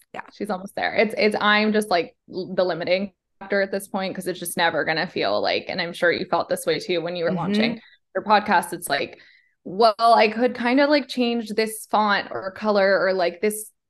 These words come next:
Speaker 2: one word, like, there's a million synonyms that maybe, you know,
Speaker 1: Mm.
Speaker 2: every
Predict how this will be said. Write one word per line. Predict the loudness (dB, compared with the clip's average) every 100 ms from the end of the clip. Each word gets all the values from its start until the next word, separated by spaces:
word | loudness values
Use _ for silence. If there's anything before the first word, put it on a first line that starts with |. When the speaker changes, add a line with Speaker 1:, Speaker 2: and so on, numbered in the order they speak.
| _ -14 -10
Speaker 2:
one | -2 0 2
word, | 2 2 2 0 -6
like, | -4 -2 0
there's | -2 -4 -4
a | 0
million | 2 2 0
synonyms | -2 -2 0 -2
that | -6
maybe, | -6 -2
you | 0 2
know, | 2 2
Speaker 1:
Mm. | 2
Speaker 2:
every | 0 -2